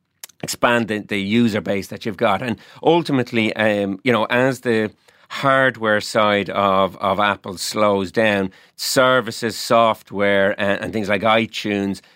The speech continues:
becomes far more important, and that's where the Apple T V and all of that type of resides. So if they want to kind of change the mix and become far more, that part of the business become more important, they've got to do deals like this. And, and, you know, don't be surprised. We've seen things like,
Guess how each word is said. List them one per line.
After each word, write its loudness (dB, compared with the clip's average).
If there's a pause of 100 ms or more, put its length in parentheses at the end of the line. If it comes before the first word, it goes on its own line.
(140)
becomes -4
far 0
more 2
important, -2
and -4
that's -2
where 2
the -2
Apple -4
T -6
V -2
and -2
all 0
of 0
that -4
type -10
of -8
resides. -4
So -2 (240)
if 0
they 4
want 2
to -2
kind 0
of -6
change 0
the -6
mix -6
and -8
become -6
far -2
more, 0
that 0 (460)
part 2
of -6
the -10
business -6
become -8
more 2
important, 0 (240)
they've -8
got -2
to -12
do -10
deals -12
like -16
this. -14
And, -4
and, -2
you 0
know, -4
don't 0
be -10
surprised. -4
We've -4
seen 0
things -2
like, 2